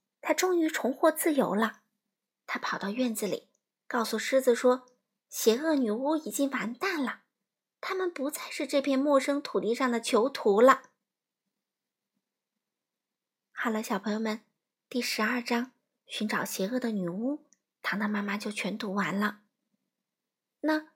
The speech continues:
西方邪恶女巫已经被杀死了，多罗西他们能实现自己的愿望吗？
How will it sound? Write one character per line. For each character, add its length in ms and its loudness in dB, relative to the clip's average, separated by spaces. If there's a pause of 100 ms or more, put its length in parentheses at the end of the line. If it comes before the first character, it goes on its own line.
(320)
西 240 -2
方 180 -4
邪 180 -2
恶 180 -2
女 160 0
巫 280 -2
已 60 -6
经 240 -4
被 120 -2
杀 300 -4
死 220 0
了， 300 4 (920)
多 80 -2
罗 100 -4
西 220 -2
他 160 -4
们 240 -2 (280)
能 180 0
实 180 -4
现 220 -2
自 100 -6
己 100 2
的 120 0
愿 240 0
望 180 -2
吗？ 240 -4